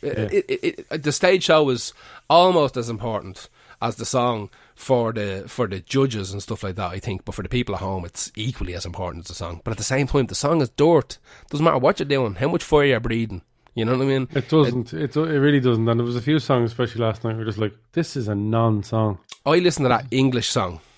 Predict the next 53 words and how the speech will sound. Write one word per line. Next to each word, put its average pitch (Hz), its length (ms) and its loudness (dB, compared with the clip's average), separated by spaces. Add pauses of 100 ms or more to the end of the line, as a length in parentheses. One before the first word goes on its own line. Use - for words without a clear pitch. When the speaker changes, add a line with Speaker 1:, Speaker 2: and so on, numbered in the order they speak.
(140)
Speaker 1:
Oh 104 220 2
my 82 120 -10 (100)
God, 113 240 -10
it's - 140 -14
so 120 180 0
bad. 107 180 -2
Speaker 2:
It 101 40 -8
was 95 100 -12
so - 300 0
Speaker 1:
Well, 196 100 6
you 160 60 2
know 226 80 4
what? 202 280 2
Speaker 2:
bad. - 100 -20
Speaker 1:
It's - 120 -16
not 190 140 2
even 156 180 0
bad. 123 460 -4
It's, - 200 -20
it's - 200 -12
bad 180 360 0
in 151 180 -4
terms 131 320 0
of 107 160 -6 (340)
it's 120 240 -8
nothing. 113 460 -4
It's - 180 -12
like 131 160 -4
water. 113 400 0
Speaker 2:
Yeah, 104 320 -4
it 113 80 -6
was 107 160 -8
just - 240 -4
Speaker 1:
Like 139 120 -2
drinking 151 260 4
a, 135 40 6 (220)
it's - 80 -8
like 165 100 2
drinking 185 240 2
a 147 40 2
glass 139 260 4
of 127 60 -2
water 131 200 2
and 123 80 -2
go, 113 140 0 (500)
someone 139 280 4
going 127 140 4
to 120 120 0
you, - 60 0
Speaker 2:
<laughs> - 160 -12
Speaker 1:
"What, 143 140 -4 (220)
uh, 117 300 0 (240)
was, 113 100 -16